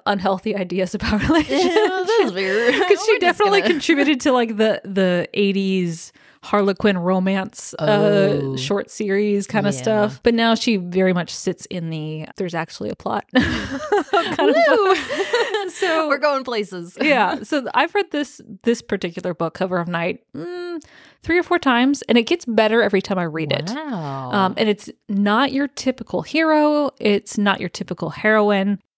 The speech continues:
Speaker 1: And it probably won't appeal to everyone, but
Speaker 2: Mm.
Speaker 1: I'll kinda get right into it. So it starts out in a small town in Montana, I wanna say.
Speaker 2: Hmm.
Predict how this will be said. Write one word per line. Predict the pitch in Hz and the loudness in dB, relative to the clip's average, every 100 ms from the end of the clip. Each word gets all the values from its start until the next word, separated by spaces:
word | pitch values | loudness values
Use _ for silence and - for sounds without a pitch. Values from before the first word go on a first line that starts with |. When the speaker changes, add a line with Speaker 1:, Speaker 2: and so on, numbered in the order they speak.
| _ - | _ 0
Speaker 1:
And | 226 | 0
it | 208 _ | 0 _
probably | - 302 339 311 | -2 -2 2 4
won't | 269 254 | 6 4
appeal | 240 233 | 2 0
to | 226 | 2
everyone, | 214 220 226 254 247 | 0 0 2 4 4
but | 202 196 | 2 0
Speaker 2:
Mm. | 147 | -4
Speaker 1:
I'll | 196 | -8
kinda | - 262 | -2 2
get | 254 - | 2 2
right | 190 185 | 2 2
into | 180 - 175 | -2 -2 -2
it. | - - | -2 -2
So | - 196 190 _ - | 0 0 -2 _ -6
it | 214 | -4
starts | - - 254 339 - - | -4 -2 0 0 -4 -2
out | 185 185 - | 0 0 0
in | 196 | -2
a | 190 175 170 - | -2 -4 -10 -8
small | - 214 202 202 | -2 2 4 4
town | 208 240 220 | 2 0 2
in | 208 | 2
Montana, | 185 180 156 - 180 196 240 | 0 -4 -8 -6 -2 0 2
I | 240 | 2
wanna | 240 247 | 4 2
say. | 247 254 262 277 | 0 -2 0 -2
Speaker 2:
Hmm. | 349 277 143 | -4 -4 -6